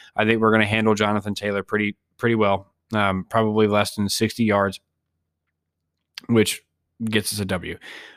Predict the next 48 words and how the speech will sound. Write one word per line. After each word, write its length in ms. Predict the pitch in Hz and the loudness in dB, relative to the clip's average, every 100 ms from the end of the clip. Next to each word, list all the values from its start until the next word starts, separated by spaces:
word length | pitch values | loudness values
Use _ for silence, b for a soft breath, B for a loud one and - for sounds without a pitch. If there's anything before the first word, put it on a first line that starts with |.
| - | 0
We 140 | 107 | 4
all 140 | 110 120 | 6 6
know 120 | 117 | 4
Carson 340 | 117 110 110 | 4 2 2
Wentz 200 | 110 107 | 0 0
is, 160 | 107 117 | -6 -10
is 800 | 95 110 110 95 95 95 104 98 | -14 -14 -12 -10 -10 -8 -6 -8
turnover 480 | - 113 123 127 131 | -6 -2 2 2 2
prone, 460 | - 113 101 92 - _ - | 0 0 2 0 -6 _ -4
right? 200 | 107 107 | -2 2
He 80 | |
hasn't 240 | 113 117 113 | 2 2 2
thrown 160 | 123 | 2
as 100 | 117 | 2
many 260 | 127 165 143 | 2 4 4
interceptions 500 | 117 107 107 - 98 | 2 0 -2 -4 -6
this 180 | 98 - | -6 -4
year, 220 | 98 92 B B _ | -4 -6 B B _
but 180 | 107 101 95 104 107 107 | -2 -2 -4 -12 -10 -2
that 220 | 113 123 | 0 0
can 180 | - 127 | 0 0
happen. 400 | 127 123 113 82 - b b b b | 2 0 -2 -8 -20 b b b b
And 120 | 110 | -2
I 80 | 107 | -2
think 220 | 117 110 | 0 -2
if 60 | 104 | -2
we 140 | 110 | -4
can 160 | 110 110 | -4 -4
start 240 | 120 113 | -2 -2
getting 180 | 113 113 | -4 -6
some 160 | - 98 | -6 -4
pressure, 320 | 120 113 110 | -2 -2 -4
we 100 | 107 | -4
start 240 | 117 107 | -2 -2
putting 220 | 117 113 | -4 -2
that 160 | 110 104 | -4 -2
Buccaneers 400 | 107 110 107 98 | -4 -2 -2 -2
defense 440 | 107 104 107 101 | -2 -2 -2 -4
in, 200 | 104 98 113 | -4 -6 -6
in 140 | 101 | -4
Carson 320 | 110 107 101 | -2 -2 -4
Wentz's 160 | 98 - | -6 0
face, 300 | 127 123 - B B B | 2 2 -2 B B B
he's 220 | - 110 | -2 -2
gonna 140 | 107 95 | -2 -4
throw 180 | 101 92 | -6 -8
some 160 | 90 | -8
picks. 340 | - 113 - | -2 -2 -2